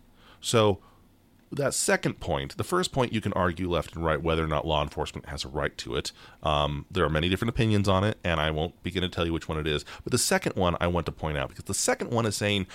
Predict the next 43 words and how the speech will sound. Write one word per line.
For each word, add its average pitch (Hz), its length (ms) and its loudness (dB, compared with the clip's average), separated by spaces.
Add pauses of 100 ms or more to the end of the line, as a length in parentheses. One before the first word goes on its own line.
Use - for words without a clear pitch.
(280)
"We 151 220 2
have 175 260 2
a 101 60 4
bot 87 540 2 (140)
reading 98 320 2
through - 240 -4
all 80 180 6
your 76 200 -2
stuff, - 360 2
but 85 220 -4
we 202 120 -2
don't 196 180 -2
know 127 180 4
if 107 80 0
it's - 160 -6
reading 110 300 -2
it 90 100 -2
correctly, 90 580 0 (220)
so - 160 4
we 156 160 4
need 202 180 0
a 107 60 4
human 190 480 0
to - 180 -4
also 208 380 4
read 87 300 -2
through 90 160 -2
your 82 220 0
stuff 78 340 0
to - 80 -8
make 101 200 0
sure 101 160 -4
the 90 80 0
bot 135 460 4 (200)
that's 95 180 2
reading 85 320 0
through 80 140 0
your 76 100 -4
stuff 71 300 -2
is 76 100 -4
doing 71 260 0
it - 120 -4
right." - 220 -10